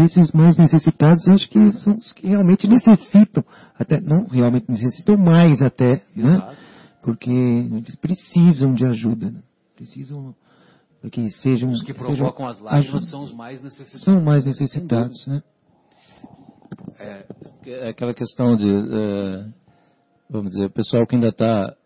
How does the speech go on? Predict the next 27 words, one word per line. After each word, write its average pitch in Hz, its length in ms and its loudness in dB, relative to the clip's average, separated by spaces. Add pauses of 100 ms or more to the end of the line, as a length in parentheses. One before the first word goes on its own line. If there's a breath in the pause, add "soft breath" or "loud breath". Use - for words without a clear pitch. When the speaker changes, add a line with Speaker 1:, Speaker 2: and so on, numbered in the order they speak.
(540)
Speaker 3:
ainda 104 200 -6
tá 107 160 -4
indo 117 200 -2
pegar 104 300 -6
o 104 40 -4
dinheiro 98 260 -4
emprestado 95 580 -10
ainda, 92 220 -8
né? 92 100 -10
Quer 95 100 -14
dizer, 87 140 -10
ainda 92 180 -4
tá - 160 -4
aumentando 120 760 0
o 95 40 -4
débito, 92 500 -8
né? 92 80 -8
Speaker 2:
Aumentando 110 320 -8
Speaker 3:
Quando 110 40 -6
você, 127 200 -6
Speaker 2:
a 113 40 -6
dívida. 127 320 -20 (180)
Speaker 3:
é, 117 140 -4
se - 360 -8
a - 20 2
Speaker 2:
Verdade. 117 120 0 (260)
Speaker 3:
gente, 135 140 -8